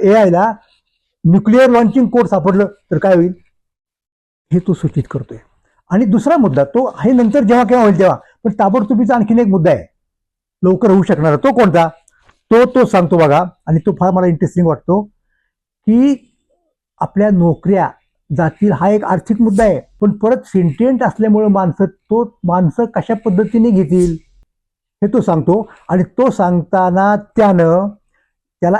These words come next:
एकोणीसशे बावन्न मध्ये एका लेखकाने दिलेल्या एका कादंबरीची आठवण होते आणि त्याचा रेफरन्स तो देतो. त्या लेखकाचं नाव कर्ट व्हॉनेगट. त्या व्हॉनेगटची जी कादंबरी एकोणीसशे बावन्न मधली प्लेयर पियानो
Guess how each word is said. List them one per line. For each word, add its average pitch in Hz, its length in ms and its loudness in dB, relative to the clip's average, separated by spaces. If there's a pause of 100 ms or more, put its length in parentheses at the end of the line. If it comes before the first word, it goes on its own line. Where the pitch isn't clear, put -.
(100)
एकोणीसशे 220 560 0
बावन्न 185 520 2
मध्ये 196 320 2
एका 202 360 -4
लेखकाने 180 520 -2
दिलेल्या 160 340 0
एका 156 160 -6
कादंबरीची 147 560 -2
आठवण 139 240 -10
होते 113 200 -10 (420)
आणि 156 100 -2
त्याचा - 540 -10
रेफरन्स 156 440 -2
तो 160 60 0
देतो. 127 300 -2 (540)
त्या 165 80 0
लेखकाचं 165 480 -2
नाव 143 200 -2 (300)
कर्ट 208 340 2 (280)
व्हॉनेगट. 170 580 0
त्या - 320 -6
व्हॉनेगटची 233 580 0
जी 240 80 0
कादंबरी 208 480 2
एकोणीसशे 185 320 -2
बावन्न 170 300 0
मधली 151 320 0 (320)
प्लेयर 220 420 4
पियानो 156 520 0